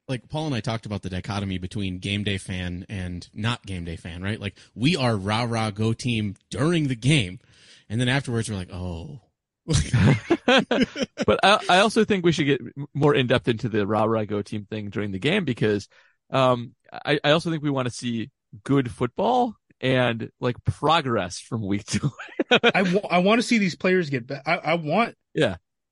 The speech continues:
Speaker 3: one of these wide receivers to be, you know, number one or number two wide receiver on that twenty twenty-five team, right? Like,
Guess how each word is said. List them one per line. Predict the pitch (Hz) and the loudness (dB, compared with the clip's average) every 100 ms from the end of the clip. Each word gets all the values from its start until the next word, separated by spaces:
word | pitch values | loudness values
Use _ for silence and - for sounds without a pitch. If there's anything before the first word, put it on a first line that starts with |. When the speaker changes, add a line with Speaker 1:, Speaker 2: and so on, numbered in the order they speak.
| _ | _
Speaker 3:
one | 160 170 | -2 0
of | |
these | 156 175 147 | 0 -2 0
wide | 143 147 | -2 -2
receivers | 139 170 185 147 - | -4 -6 -6 -8 -8
to | - | -8
be, | 120 127 123 117 - - | -4 -2 0 -2 -8 -8
you | 123 | -4
know, | 117 113 | -2 0
number | 117 117 117 | -2 -4 -4
one | 110 120 | -4 -4
or | 117 | -4
number | 117 113 | -6 -6
two | 110 131 123 | -6 -4 -2
wide | 113 110 | -2 -2
receiver | 104 - 135 123 | -4 -6 -4 -4
on | 107 | -4
that | 107 | -8
twenty | - 117 113 | -8 -8 -8
twenty-five | 127 117 - 190 - | -6 -8 -6 -8 -10
team, | - 95 | -14 -16
right? | 110 131 | -8 -6
Like, | 127 117 | -4 -8